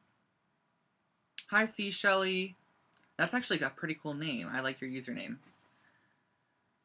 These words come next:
All right, you guys. So I think we're gonna get started in, oh, wow, it just jumped another twelve viewers. So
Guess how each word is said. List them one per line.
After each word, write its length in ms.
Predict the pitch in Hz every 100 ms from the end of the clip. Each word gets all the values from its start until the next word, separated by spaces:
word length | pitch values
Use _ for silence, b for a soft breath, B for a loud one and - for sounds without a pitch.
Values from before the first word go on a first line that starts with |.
| _ _ _ _ _ -
All 120 | 196
right, 200 | 214 220
you 80 | 185
guys. 300 | 196 190 190
So 160 | - 190
I 60 |
think 160 | 190 233
we're 80 | 254
gonna 140 | 226
get 140 | 208
started 580 | 170 - 185 180 214 247 -
in, 520 | 165 165 170 170 175 165 B B B
oh, 160 | 190 214
wow, 200 | 202 170
it 60 | 147
just 140 | 151
jumped 220 | 170 160
another 280 | 156 139 135
twelve 360 | 127 160 143 123
viewers. 400 | 135 113 104 -
So 440 | - 131 120